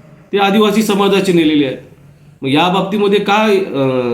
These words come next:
राज्यकर्ते बोलायला तयार नाहीत? त्यांनी म्हणायला पाहिजे की नाही नेलेत, नेलेत म्हणून, पण सगळे शांत बसलेले आहेत. मग ह्या अन्याय कुठपर्यंत सहन करायचा?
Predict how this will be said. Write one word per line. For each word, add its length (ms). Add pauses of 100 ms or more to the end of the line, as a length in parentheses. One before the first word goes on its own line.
(540)
राज्यकर्ते 540
बोलायला 380
तयार 220
नाहीत? 180
त्यांनी 1400
म्हणायला 220
पाहिजे 280
की 60
नाही 160
नेलेत, 300
नेलेत 280
म्हणून, 200 (540)
पण 80
सगळे 200
शांत 220
बसलेले 380
आहेत. 140 (1500)
मग 100
ह्या 200
अन्याय 380
कुठपर्यंत 320
सहन 220
करायचा? 560